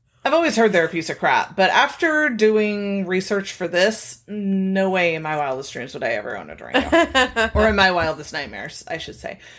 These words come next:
Speaker 1: Because his Durango, brand new Durango, broke down, and it would take thousands of dollars to fix it. So,
Speaker 2: Holy
Speaker 1: no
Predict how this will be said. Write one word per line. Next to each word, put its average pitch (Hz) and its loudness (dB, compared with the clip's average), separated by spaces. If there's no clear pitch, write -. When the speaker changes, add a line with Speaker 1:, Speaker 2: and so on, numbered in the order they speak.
Speaker 1:
Because 226 0
his 208 -4
Durango, 202 0
brand 269 0
new 294 -4
Durango, 202 2
broke 185 -2
down, 160 -4
and 170 -2
it 185 -2
would 175 0
take 170 -6
thousands 147 -8
of 135 -18
dollars 117 -6
to - -14
fix - -14
it. - -12
So, - -10
Speaker 2:
Holy 175 -4
Speaker 1:
no 170 -16